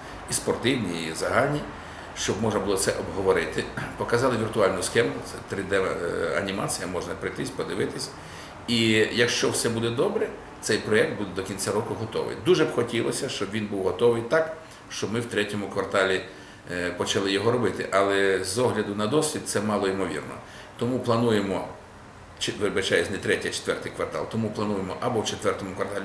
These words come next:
цього року, або в першому наступного почати робити реконструкцію в першої черги.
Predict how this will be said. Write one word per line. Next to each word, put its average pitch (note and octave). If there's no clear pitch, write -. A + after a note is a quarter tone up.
цього D3
року, D3
або G2
в F#2+
першому F2
наступного C#3
почати G2
робити F#2
реконструкцію F#2
в -
першої F#2
черги. -